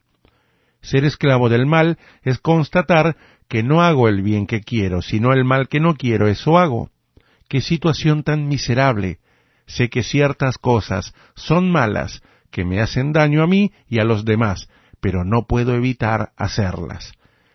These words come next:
Por otro lado, quisiera progresar, ayudar a los demás, pero a pesar de mi gran deseo soy incapaz de hacerlo. En Romanos siete vemos a un creyente que toma en serio la enseñanza de Cristo,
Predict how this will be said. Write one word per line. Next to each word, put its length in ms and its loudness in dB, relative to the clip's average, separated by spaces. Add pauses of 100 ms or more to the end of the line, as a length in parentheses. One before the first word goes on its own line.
(100)
Por 160 0
otro 260 2
lado, 400 2 (400)
quisiera 540 0
progresar, 720 0 (260)
ayudar 540 0
a 80 2
los 180 2
demás, 480 0 (200)
pero 280 4
a 100 0
pesar 380 -2
de 140 0
mi 160 0
gran 240 0
deseo 460 0
soy 380 0
incapaz 800 -2 (100)
de 80 -2
hacerlo. 600 -6 (540)
En 240 -4
Romanos 680 0
siete 480 -2
vemos 520 -2 (100)
a 120 -8
un 120 -4
creyente 600 -2
que 160 -6
toma 320 0
en 100 -2
serio 400 -2
la 120 0
enseñanza 600 -2
de 140 -2
Cristo, 480 -4